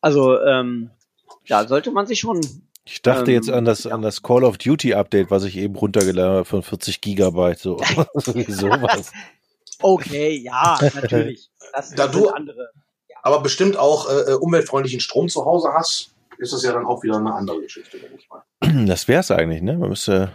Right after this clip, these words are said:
Speaker 2: ja, ja, genau.
Speaker 3: Man müsste, man müsste Ökostrom zu Hause haben, ja.
Speaker 2: Ja.
Speaker 3: Das
Speaker 2: Den
Speaker 3: ist
Speaker 2: hab
Speaker 3: halt, es ist, es ist halt schwierig. Es ist halt schwierig, äh, äh, das zu kombinieren. Aber lass uns doch zurückkommen, ähm, bevor hier die Leute, äh, denken, „Mensch, ich höre doch Alt und Spiele, warum bin ich jetzt auf einmal in einer Diskussion um Umweltschutz gelandet?“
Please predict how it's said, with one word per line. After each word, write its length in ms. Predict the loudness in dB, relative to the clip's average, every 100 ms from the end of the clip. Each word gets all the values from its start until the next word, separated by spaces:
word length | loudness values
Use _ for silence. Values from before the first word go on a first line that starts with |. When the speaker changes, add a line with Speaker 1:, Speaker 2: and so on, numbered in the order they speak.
| -6
Speaker 2:
ja, 260 | -4 -4 -6
ja, 280 | -8 -8 -6
genau. 180 | -2 0
Speaker 3:
Man 60 |
müsste, 240 | 0 -2 -2
man 220 | -2 0
müsste 200 | 0 0
Ökostrom 360 | 0 2 0 0
zu 120 | -2
Hause 260 | -2 -4 -8
haben, 220 | -10 -14
ja. 140 | -20 _ _ -10 -4
Speaker 2:
Ja. 100 | -4
Speaker 3:
Das 60 | -4 -12 -14 -18 -20 _ -2
Speaker 2:
Den 140 | 2
Speaker 3:
ist 60 | 2
Speaker 2:
hab 60 | 0
Speaker 3:
halt, 180 | -4
es 100 | -4
ist, 160 | -4 -4
es 160 | -4 -4
ist 160 | -4
halt 120 | -4
schwierig. 420 | -4 -6 -10 -12 -10
Es 100 | -6
ist 140 | -2
halt 140 | -2 -2
schwierig, 500 | -2 -2 -2 -4 0
äh, 40 |
äh, 580 | 2 2 0 0 -2 -4 _ _ _ _
das 240 | -4 -2
zu 80 | -4
kombinieren. 520 | -4 -4 -2 -4 -4
Aber 140 | 0 2
lass 140 | 2
uns 140 | 0 -2
doch 140 | -2
zurückkommen, 760 | -2 0 0 2 0 0 -6 -14 -18 -18 -20 _ -2
ähm, 460 | 2 2 0 -4 _ -20 -20 _
bevor 280 | -8 2 4
hier 100 | 4
die 100 | 2
Leute, 640 | 2 2 4 2 2 4 2
äh, 20 |
denken, 280 | 2 -2 -2
„Mensch, 280 | -2 -2 -4
ich 100 | 0
höre 80 |
doch 140 | 0 0
Alt 180 | -2 0
und 100 | -4
Spiele, 360 | -6 -2 -2
warum 200 | 0 0
bin 120 | 0 -2
ich 80 |
jetzt 140 | -2 -2
auf 120 | -4
einmal 260 | -2 0 0
in 80 | 0
einer 260 | -2 -2
Diskussion 600 | -4 -4 -2 0 2 0
um 100 | 0
Umweltschutz 600 | -2 0 0 0 -6 -6
gelandet?“ 480 | -4 -4 -4 -6